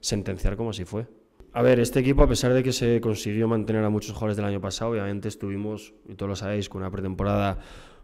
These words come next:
movida, con jugadores que, que tenían que salir, que no salían, con jugadores que faltaban por llegar, y obviamente esa falta de conjunción se nota, y se está viendo en la tabla clasificatoria. Hay equipos,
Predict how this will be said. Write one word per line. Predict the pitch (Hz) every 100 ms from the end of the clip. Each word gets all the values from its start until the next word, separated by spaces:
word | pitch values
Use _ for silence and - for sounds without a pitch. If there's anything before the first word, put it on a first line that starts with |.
| -
movida, | 107 127 143 143
con | 123 104
jugadores | 101 101 101 104 101
que, | 110 107 104 101
que | 104
tenían | 101 104
que | 95
salir, | 101 104 101
que | 101
no |
salían, | 101 104 127 127 127
con | 104
jugadores | 95 101 104 98
que | 101
faltaban | 98 95 104 104
por | 107
llegar, | 104 110 131 - - _
y | - 104
obviamente | 104 104 104
esa | 104 107
falta | - 107 98
de | 104
conjunción | 101 98 98 92 104
se | 101 98
nota, | 101 90 87 - - -
y | 98
se | 92
está | 92 98
viendo | 104 104
en | 110
la | 101
tabla | 110 104
clasificatoria. | 98 92 95 90 107 110
Hay | 95
equipos, | 95 104 107 101 95